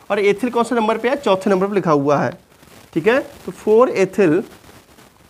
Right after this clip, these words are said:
four ethyl। उसके बाद methyl का नाम लिखेंगे, methyl कौन से पे है, दो number पे, two methyl, four ethyl, two methyl। उसके बाद देखो बेटा मेथ एथ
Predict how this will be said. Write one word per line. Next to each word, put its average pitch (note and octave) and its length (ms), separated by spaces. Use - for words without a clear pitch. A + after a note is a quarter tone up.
four A3+ 460
ethyl। E3+ 540
उसके D#3+ 220
बाद G#3 120
methyl G3+ 360
का A#3 80
नाम G#3+ 160
लिखेंगे, G#3 280
methyl G3+ 240
कौन A3 180
से A3+ 80
पे A3 100
है, G#3+ 80
दो D#3+ 140
number D#3 260
पे, D3 180
two B3+ 340
methyl, F#3 560
four G#3+ 320
ethyl, G#3+ 440
two A3+ 160
methyl। F3+ 500
उसके A3+ 280
बाद G#3 200
देखो F#3 240
बेटा D#3 280
मेथ G#3+ 420
एथ A3 460